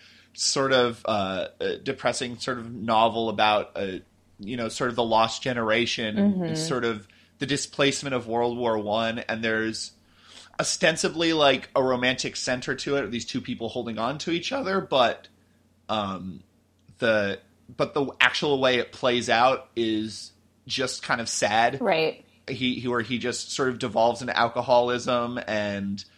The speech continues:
Speaker 1: it's, I mean, obviously it has a tragic ending, but even, like, just the way they hold on to each other, it does, it's,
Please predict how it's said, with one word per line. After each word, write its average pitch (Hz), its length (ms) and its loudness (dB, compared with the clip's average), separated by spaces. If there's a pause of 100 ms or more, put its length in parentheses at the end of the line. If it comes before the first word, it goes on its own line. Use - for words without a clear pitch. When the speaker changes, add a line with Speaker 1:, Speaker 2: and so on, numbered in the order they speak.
(560)
Speaker 1:
it's, - 460 -4 (280)
I 135 100 2
mean, 151 120 -2
obviously 139 380 2
it 120 60 0
has 117 140 -6
a 107 60 -12
tragic 113 320 0
ending, 117 220 -2
but 113 100 -4
even, 127 480 -6 (320)
like, 165 160 4
just 208 180 0
the 214 60 4
way 170 160 6
they 156 120 4
hold 139 200 0
on 131 160 4
to 131 80 0
each 120 160 0
other, 117 200 2
it 113 60 -4
does, 143 160 2
it's, - 200 -6